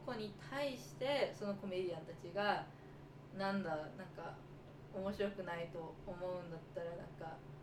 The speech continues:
俺がここでお前のこと仕留めてやろうか」みたいな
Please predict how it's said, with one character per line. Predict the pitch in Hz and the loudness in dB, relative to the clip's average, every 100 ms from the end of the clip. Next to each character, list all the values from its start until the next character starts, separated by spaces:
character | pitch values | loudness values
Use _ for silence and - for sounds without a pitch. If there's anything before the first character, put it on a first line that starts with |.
| - - - - | -10 -12 -12 -4
俺 | - 180 | 4 6
が | 185 185 | 6 4
こ | - - | 0 -2
こ | 185 | 0
で | 170 175 175 | 2 2 2
お | 175 | 0
前 | 175 | -2
の | 180 | -4
こ | 190 | -4
と | 170 | -4
仕 | 170 | -4
留 | 185 | -4
め | 175 | -4
て | 160 | -4
や | 165 | -2
ろ | 180 | -2
う | |
か」 | - - | -4 -8
み | 143 | -8
た | 170 | -6
い | 160 | -2
な | 180 202 180 | 2 4 4